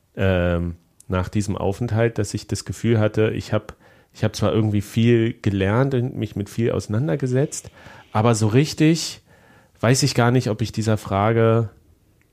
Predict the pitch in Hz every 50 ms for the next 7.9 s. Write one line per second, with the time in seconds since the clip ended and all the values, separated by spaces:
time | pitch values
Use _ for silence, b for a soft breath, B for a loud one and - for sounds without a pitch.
0 | _ _ _ - - 135 139 139 117 101 104 104 101 101 107 107 107 107 107 107
1 | 107 107 117 120 123 117 104 107 101 - - 98 95 98 95 95 95 92 90 -
2 | 92 104 110 - - 82 78 78 78 - - 87 87 92 90 78 - - - -
3 | - - - _ _ _ - 127 - 156 143 - 143 117 92 110 113 117 104 95
4 | 82 78 76 B B B B B B B B B - - 135 135 135 135 127 127
5 | 131 147 165 175 165 156 - _ _ _ _ _ _ _ _ _ _ - - -
6 | 113 117 131 139 127 120 117 110 101 104 107 127 127 110 101 127 - - 110 87
7 | 82 - - 85 - - 82 82 - - 82 - 85 82 - - 80